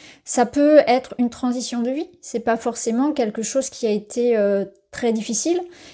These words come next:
mais en tout cas, voilà, une étape de franchie pour ce couple. Ce qu'il y a ici derrière cette étape, c'est l'amour. Donc on voit que,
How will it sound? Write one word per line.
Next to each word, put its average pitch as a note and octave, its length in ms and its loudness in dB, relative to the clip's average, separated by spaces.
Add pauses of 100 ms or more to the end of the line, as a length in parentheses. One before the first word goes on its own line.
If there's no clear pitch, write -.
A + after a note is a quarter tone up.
(100)
mais A#3+ 400 6
en D4 100 2
tout C4 160 -6
cas, A#3 460 0
voilà, A#3 400 2
une D4 160 4
étape C4 400 0
de C4 100 2
franchie B3 400 -4
pour C4 220 -8
ce - 100 -4
couple. - 440 -8 (3000)
Ce - 140 -2
qu'il C#4+ 200 2
y C#4 120 6
a D#4+ 160 4
ici C4 400 -4
derrière A#3+ 640 2
cette A#3 340 -2
étape, C4+ 400 0
c'est C#4 240 0
l'amour. C#4+ 360 2
Donc A3+ 200 0
on A#3+ 100 2
voit C#4 260 2
que, C4 200 -2